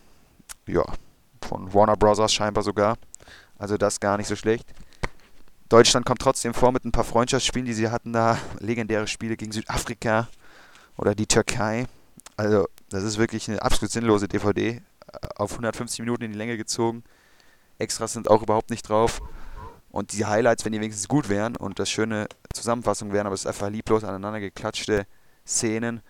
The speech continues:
mit einem schlechten Aufsprecher. Das mag ich sowieso nicht bei so Highlight-D V Ds, wenn da einfach nur so ein neuer Sprecher fungiert. Dann habe ich lieber den Originalkommentar dazu, aber auch das ist hier nicht gegeben. Also wirklich, für diese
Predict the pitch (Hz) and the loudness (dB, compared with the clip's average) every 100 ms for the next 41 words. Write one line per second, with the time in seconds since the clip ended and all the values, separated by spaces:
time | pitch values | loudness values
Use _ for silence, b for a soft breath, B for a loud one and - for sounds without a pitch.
0 | _ - - - 104 110 113 - - - | _ -16 -10 -6 -2 0 0 2 2 2
1 | - 113 120 117 - 117 113 110 107 101 | -2 -4 -2 -4 -4 -8 -4 -4 -4 -4
2 | 113 107 101 98 98 104 101 101 107 98 | -4 -2 -2 -2 -2 -4 -4 -6 -6 -6
3 | 101 - 98 92 107 104 101 92 90 _ | -6 -6 -8 -8 -8 -8 -6 -6 -10 _
4 | _ _ _ - 107 104 - 123 123 107 | _ _ _ -6 -4 -2 -4 -6 -6 -6
5 | 104 107 117 - 101 101 104 101 95 101 | -6 -4 -4 -4 -6 -6 -4 -4 -4 -6
6 | 101 104 - 101 95 101 95 - - 107 | -4 -4 -4 -8 -2 0 0 -4 0 0
7 | 101 - - - 104 - - - 107 - | 0 -2 -6 -6 -6 -6 -10 -8 -8 -8
8 | 104 104 117 127 _ b b b b b | -6 -4 -4 -6 _ b b b b b
9 | b b b b b - 101 101 101 104 | b b b b b -6 0 4 6 6
10 | 110 107 - - _ - 113 101 107 117 | 2 -4 -6 -14 _ -6 -4 -2 0 4
11 | 110 | 2